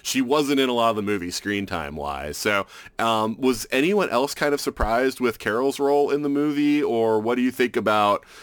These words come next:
you know, as far as, like, how involved Captain Marvel was? So, Ashley, why don't we start with you on that one?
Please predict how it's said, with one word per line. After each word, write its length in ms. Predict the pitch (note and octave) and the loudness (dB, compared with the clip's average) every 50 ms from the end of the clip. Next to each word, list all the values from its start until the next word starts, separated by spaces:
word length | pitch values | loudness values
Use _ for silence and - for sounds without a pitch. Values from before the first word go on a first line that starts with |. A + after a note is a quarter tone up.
| - - | -4 0
you 100 | G#2+ G#2+ | 2 2
know, 80 | A2 | 2
as 100 | G2 F#2+ | 2 0
far 220 | - A#2 A2 G#2+ G#2 | 0 2 2 2 2
as, 100 | G#2 F#2+ | 2 2
like, 140 | G2+ G2 F#2 | 0 0 0
how 180 | A2 G#2+ G#2 | 2 0 0
involved 400 | G#2 G2+ F#2 G2+ F#2+ F#2+ F#2+ - | 0 0 0 2 2 2 0 -2
Captain 340 | - G#2+ G2 F2+ - G#2+ F#2+ | -2 -4 -4 -2 -2 -2 -2
Marvel 380 | F#2+ F#2 F#2 F#2 F2+ F#2 F2+ E2+ | 0 2 0 0 0 -2 -4 -2
was? 420 | E2 F2+ F2 E2+ E2 D#2+ D#2+ - | 0 0 0 0 0 -2 -4 -6
So, 320 | - - G2 F#2+ F#2+ F#2 - - - - | -2 0 2 2 2 0 -2 -6 -12 -6
Ashley, 320 | - - B2 B2+ - D4 - | -2 -2 0 0 2 2 4
why 80 | - | 4
don't 80 | B2+ - | 4 2
we 60 | D3+ D3 | 0 0
start 180 | - D3+ C#3 | 0 2 2
with 140 | A2+ G#2+ F2 | 2 2 0
you 160 | G#2 G#2+ G2 | -2 -2 -2
on 120 | F2 D#2+ D2 | -2 -4 -6
that 200 | C#2+ C2+ C2+ B1+ | -8 -8 -6 -8
one? 180 | B1 B1 C2 | -8 -8 -10